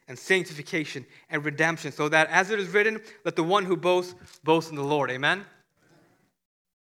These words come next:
Jesus became to us wisdom from God. Wisdom isn't an abstract concept or a pool of knowledge that exists out there, but wisdom came down from heaven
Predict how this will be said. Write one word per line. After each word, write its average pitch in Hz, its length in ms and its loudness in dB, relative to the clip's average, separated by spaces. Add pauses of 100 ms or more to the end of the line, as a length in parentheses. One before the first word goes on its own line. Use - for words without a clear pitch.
(1160)
Jesus 156 640 -4
became 135 420 -14
to 120 120 -20
us 113 180 -20
wisdom 117 260 -20
from 113 200 -20
God. 113 320 -20 (1900)
Wisdom 170 420 2
isn't 165 220 -2
an 139 140 -4
abstract 160 600 -2
concept 156 500 -4
or 143 100 -4
a 131 40 -4
pool 175 260 -4
of 139 100 -6
knowledge 151 380 0
that 139 120 -4
exists 143 460 -4
out 139 340 -6
there, 147 400 0 (260)
but 165 100 2
wisdom 180 460 4
came 190 340 0
down 175 340 0
from 180 260 -2
heaven 147 480 0